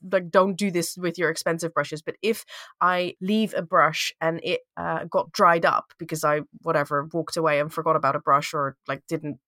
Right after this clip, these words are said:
put it in the water or whatever, I use, uh, Surgical Spirit, which is kind of, like, just, like, eighty percent alcohol. So you could use rubbing alcohol as well or something like that.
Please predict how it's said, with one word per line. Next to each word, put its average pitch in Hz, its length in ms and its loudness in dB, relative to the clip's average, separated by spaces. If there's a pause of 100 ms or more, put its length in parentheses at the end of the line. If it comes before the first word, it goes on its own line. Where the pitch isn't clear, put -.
put 165 100 -4
it 151 80 2
in 156 80 -4
the 160 80 0
water 156 320 -2
or 147 80 -4
whatever, 143 480 -2
I 185 200 4
use, 175 840 -6
uh, 165 180 -4
Surgical 254 540 0
Spirit, 277 580 -2 (220)
which 233 140 -2
is 240 100 -2
kind 269 260 0
of, 220 120 0
like, 190 160 2
just, - 200 -4
like, 175 160 -2
eighty 180 220 -2
percent - 300 -4
alcohol. 143 400 2
So - 120 -4
you 165 180 -2
could 165 200 -14
use 165 160 -6
rubbing 156 340 2
alcohol 147 520 2
as 151 200 -2
well 135 220 4
or 120 140 0
something 175 320 -4
like 156 240 -4
that. 139 160 2